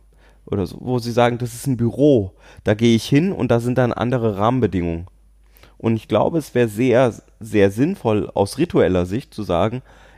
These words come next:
in meinem Büro mache ich kein Facebook oder in meinem Büro lese ich keine,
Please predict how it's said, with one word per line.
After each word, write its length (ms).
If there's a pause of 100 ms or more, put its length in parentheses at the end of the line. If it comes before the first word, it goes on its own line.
(120)
in 120
meinem 240
Büro 380
mache 260
ich 80
kein 180
Facebook 600
oder 200
in 100
meinem 200
Büro 460 (280)
lese 240
ich 100
keine, 680